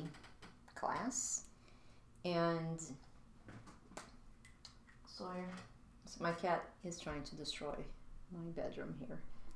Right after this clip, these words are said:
Um, and I am assuming that you do know how to draw sine wave with offset, phase, and amplitude.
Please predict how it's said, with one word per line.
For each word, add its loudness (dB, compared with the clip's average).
Um, 12
and 10
I 12
am 8
assuming 8
that 10
you 6
do 8
know 12
how 10
to 0
draw 6
sine 8
wave 10
with 0
offset, 8
phase, 8
and 4
amplitude. 8